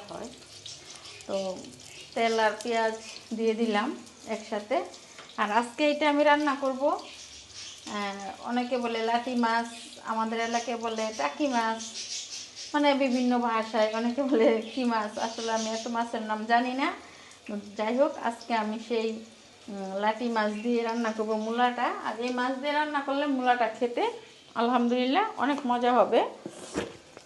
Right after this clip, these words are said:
পেঁয়াজ কিন্তু already আমার ভাজা চলছে। পেঁয়াজটা কিন্তু আমি ভেজে নিচ্ছি।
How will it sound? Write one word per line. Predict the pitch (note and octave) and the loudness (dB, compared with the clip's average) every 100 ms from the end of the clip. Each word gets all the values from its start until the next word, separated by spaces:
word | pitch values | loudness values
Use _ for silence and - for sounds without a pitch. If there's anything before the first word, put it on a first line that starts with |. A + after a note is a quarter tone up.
| - - - - - - - - - - - - | -20 -20 -20 -20 -20 -20 -20 -20 -20 -20 -18 -4
পেঁয়াজ | B3 A#3 A#3 | 4 4 2
কিন্তু | B3+ A#3 A#3 A3+ | 0 -2 4 6
already | G#3+ G#3 G#3+ A3 | 6 6 2 4
আমার | A3 G#3+ G#3 G#3+ - - - - - | 4 6 2 0 -10 -20 -20 -20 -10
ভাজা | G#3+ G3+ G#3 A#3 | 2 2 4 0
চলছে। | B3+ B3+ A#3+ - D#4 G4 - - - - - - - - - - - - - - - - - - - - - - - - - - - - - - - - - - - - - - - - - - - - - - - - - | 0 -2 -2 0 0 0 -4 -18 -20 -20 -20 -20 -20 -20 -20 -20 -20 -20 -20 -20 -20 -20 -20 -20 -20 -20 -20 -20 -20 -16 -16 -14 -14 -12 -14 -14 -18 -18 -20 -16 -16 -16 -20 -20 -20 -20 -20 -20 -20 -20 -20 -20 -20 -20 -10
পেঁয়াজটা | A#3+ A3+ A3+ - A3 | 2 2 2 0 -2
কিন্তু | A3+ A3+ | -2 2
আমি | A3 A3 A3+ A3 | 2 4 2 0
ভেজে | A3 G#3+ A#3+ | 4 4 4
নিচ্ছি। | B3+ C#4 - D4 | 2 0 -4 -6